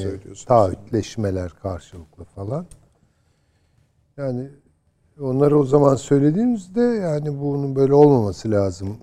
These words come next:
Speaker 2: dediğimizde Ee, yani bunun bir meclis aş-, ayağı da var canım. Yani gerekirse orada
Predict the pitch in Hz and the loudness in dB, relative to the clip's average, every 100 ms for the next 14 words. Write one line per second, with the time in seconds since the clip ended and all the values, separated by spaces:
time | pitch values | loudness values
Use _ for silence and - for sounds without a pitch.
0 | _ 127 117 95 104 92 90 - 196 202 | _ -8 -6 -4 -8 -10 -14 -10 -10 -10
1 | _ _ _ _ _ _ _ _ _ _ | _ _ _ _ _ _ _ _ _ _
2 | _ _ - 117 113 113 110 107 107 110 | _ _ -12 -8 -6 -4 -6 -6 -8 -12
3 | 113 _ _ _ _ - 143 147 139 135 | -18 _ _ _ _ -10 -4 -4 -2 -4
4 | 135 156 175 180 175 170 180 185 247 - | -4 -4 -2 -2 0 2 2 2 -2 -4
5 | - - - 139 135 151 139 151 156 156 | -18 -20 -4 -2 0 4 8 8 8 6
6 | 113 98 90 98 110 98 87 _ _ _ | 6 4 2 2 2 0 -8 _ _ _
7 | _ 104 95 95 113 139 _ 120 87 - | _ -20 -20 -20 -20 _ _ -10 -10 -14
8 | 90 - 165 131 104 104 120 131 | -20 -14 -10 -8 -8 -8 -10 -12